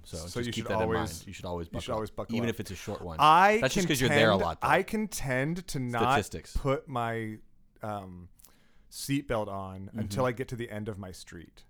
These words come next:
Speaker 1: Hmm.
Speaker 2: And my kids, like, call me out on it
Speaker 1: Why do you think
Speaker 2: when
Speaker 1: that
Speaker 2: they're
Speaker 1: is?
Speaker 2: in the car. It,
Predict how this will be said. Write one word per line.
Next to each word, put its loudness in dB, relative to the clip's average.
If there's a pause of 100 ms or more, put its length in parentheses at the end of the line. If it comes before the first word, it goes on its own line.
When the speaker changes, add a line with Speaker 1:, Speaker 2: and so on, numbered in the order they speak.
(720)
Speaker 1:
Hmm. -4
Speaker 2:
And 2
my 2
kids, -2 (560)
like, -6
call 0
me -6
out -8
on -14
it -20 (760)
Speaker 1:
Why -2
do -4
you -6
think -8
Speaker 2:
when 2
Speaker 1:
that 2
Speaker 2:
they're -2
Speaker 1:
is? -4
Speaker 2:
in -8
the -6
car. -6 (360)
It, -4